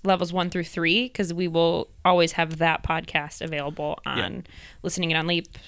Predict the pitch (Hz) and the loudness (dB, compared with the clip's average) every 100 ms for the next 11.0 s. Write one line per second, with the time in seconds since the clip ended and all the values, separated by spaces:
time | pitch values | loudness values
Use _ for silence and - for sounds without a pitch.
0 | - - 190 185 196 180 175 170 175 - | -4 4 4 4 0 0 -2 -4 -2 0
1 | - - - 190 - - - - 220 202 | 0 -2 -2 -2 -2 -2 -2 -2 -6 -10
2 | - - 180 - - - - - 117 - | -12 -6 -2 -2 -2 -6 -8 -10 -14 -12
3 | - - - - 110 - - - - - | -14 -16 -18 -14 -14 -14 -18 -20 -20 -14
4 | 110 107 104 104 113 - - - - - | -10 -10 -10 -14 -16 -18 -18 -18 -18 -4
5 | 156 151 - 170 180 175 196 190 - - | -2 -2 0 2 2 2 0 -2 -2 -2
6 | 135 127 - - - - - 120 113 147 | -2 -4 -10 -20 -20 -20 -8 -6 -4 -2
7 | 151 139 113 - 107 107 113 107 107 - | 0 0 -2 -4 -4 -4 -4 -6 -6 -4
8 | 120 107 101 104 104 101 - 95 - - | -4 -2 -2 -2 -4 -6 -6 -6 -6 -8
9 | - - - - - 104 110 - 98 95 | -14 -20 -20 -20 -12 -8 -8 -8 -10 -8
10 | - - 113 92 95 95 - 110 113 | -6 -4 -4 -4 -6 -10 -10 -8 -8